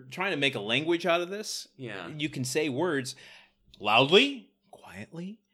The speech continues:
Speaker 1: You can say it with a rasp. You can elongate your words. You can say 'em really short, really fast. So I'm just saying with grunts, there are variations. I think that there are ways that we can count this.
Speaker 2: Yeah.
Speaker 1: I mostly just want my guests to be right, 'cause I don't wanna experience that,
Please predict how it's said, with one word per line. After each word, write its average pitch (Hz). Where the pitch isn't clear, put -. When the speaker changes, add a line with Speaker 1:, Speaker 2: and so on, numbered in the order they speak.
Speaker 1:
You 101
can 98
say 95
it 95
with 92
a 90
rasp. 92
You 107
can 98
elongate 117
your 139
words. 156
You 165
can 147
say 147
'em 147
really 170
short, -
really 120
fast. -
So 170
I'm 180
just 170
saying 165
with 156
grunts, 175
there 269
are 269
variations. 247
I 107
think 135
that 135
there 127
are 117
ways 127
that 117
we 113
can -
count 110
this. -
Speaker 2:
Yeah. 185
Speaker 1:
I 143
mostly 151
just 120
want 113
my 101
guests 95
to -
be 87
right, -
'cause -
I 107
don't 101
wanna 101
experience 95
that, 90